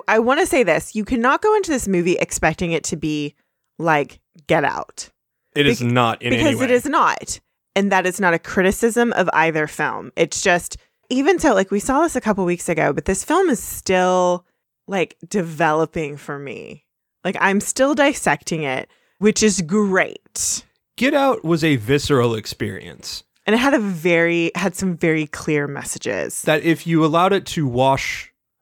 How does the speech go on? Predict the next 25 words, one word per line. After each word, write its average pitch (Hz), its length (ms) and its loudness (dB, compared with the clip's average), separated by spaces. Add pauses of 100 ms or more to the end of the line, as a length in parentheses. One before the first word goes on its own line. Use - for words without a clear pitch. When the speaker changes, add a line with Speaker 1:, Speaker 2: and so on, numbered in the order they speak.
(120)
Speaker 2:
over 160 360 2
you, 117 420 0
Speaker 1:
Mm-hmm. 170 300 -6
Speaker 2:
you 135 140 -6
got 156 360 0
the 165 80 4
full 135 300 2
effect 127 460 0
of 208 160 2
it. 110 200 2
Speaker 1:
Mm-hmm. 160 80 -14 (200)
Speaker 2:
You 151 180 2
wanted 214 320 2
to 147 40 2
go 131 120 2
watch 131 320 2
it 107 60 -2
again. 104 300 0
Speaker 1:
Yes. - 100 -10
Speaker 2:
Obviously, 120 600 -2 (200)
it 104 100 -12 (120)
values 143 540 4
repeat 113 260 0
watching. 107 440 0
Speaker 1:
Mm-hmm. 165 300 -4